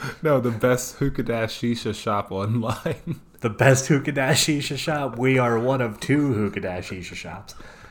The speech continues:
Speaker 2: <laughs>
Speaker 1: Uh, the
Speaker 2: Uh,
Speaker 1: best hookah site online is us. I'm just tooting my own horn right now, but yeah, I am Smoker Pass, and, um, I do some stuff on the site, and right now we have a charcoal sale,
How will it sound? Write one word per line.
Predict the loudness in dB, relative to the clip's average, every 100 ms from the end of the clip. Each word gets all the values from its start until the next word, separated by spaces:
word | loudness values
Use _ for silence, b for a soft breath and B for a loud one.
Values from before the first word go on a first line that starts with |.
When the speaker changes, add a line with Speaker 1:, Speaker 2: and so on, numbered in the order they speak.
| B
Speaker 2:
<laughs> | B B B -18 -14 -12 -12 -10 -10 -10 -6
Speaker 1:
Uh, | -2 0 2 2 0 -2
the | -2
Speaker 2:
Uh, |
Speaker 1:
best | 2 0 0
hookah | -2 -2
site | -4 -4 -4
online | -2 -4 -2 -4 -4 -8
is | -6 -6 -6 -14 -20 _ -12
us. | -8 -8 -10 -16 -20 b b -14
I'm | -10
just | -10 -10
tooting | -6 -6 -6
my | -6
own | -6 -8
horn | -8 -8
right | -8
now, | -8 -8
but | -6 -8 -4
yeah, | -4 -2 -4 b b -8
I | -4
am | -4 -6
Smoker | -6 -8 -6
Pass, | -6 -6 -6 -10 -14 -14
and, | -12 -10 -10 -8
um, | -8 -8 -8 -10 -16 _ -14
I |
do | -10 -10
some | -10 -10 -10 -10 -16 _ -18
stuff | -12 -10 -10 -12
on |
the | -12
site, | -6 -6 -6 -12 _ -14
and | -10 -8 -8 -8
right | -8 -8
now | -6 -6 -4
we | -4
have | -4 -6 -6
a | -8 -8 b b -12
charcoal | -6 -6 -4 -8
sale, | -8 -8 -8 -8 -10